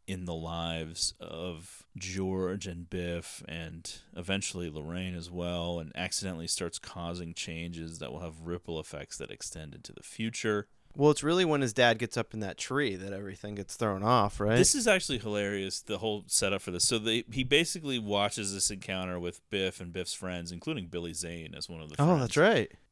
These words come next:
Speaker 1: And they're bullying George. George kind of placates them by saying he's gonna get them the homework by the next morning, whatever. They go off,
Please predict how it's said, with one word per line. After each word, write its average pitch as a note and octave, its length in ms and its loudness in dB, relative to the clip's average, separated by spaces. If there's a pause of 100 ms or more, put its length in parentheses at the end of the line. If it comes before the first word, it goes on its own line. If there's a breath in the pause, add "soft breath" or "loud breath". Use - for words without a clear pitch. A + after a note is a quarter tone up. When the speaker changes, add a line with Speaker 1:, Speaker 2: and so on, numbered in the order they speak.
Speaker 1:
And G#2+ 220 4
they're A2 80 6
bullying A#2 600 4
George. G2 680 2
George G#2 300 0
kind G2+ 200 -2
of F#2 340 -4 (120)
placates G#2 560 4
them G2 260 0
by F#2 140 -2
saying F2+ 260 -2
he's F2+ 140 -6
gonna F2 160 -6
get E2+ 240 -8
them F2 160 -8
the F2 80 -6
homework F2 420 -8
by F2 100 -8
the E2 100 -6
next D#2 200 -10
morning, F2 400 -8
whatever. E2+ 460 -4
They F#2 160 0
go F#2+ 240 2
off, F2 500 -2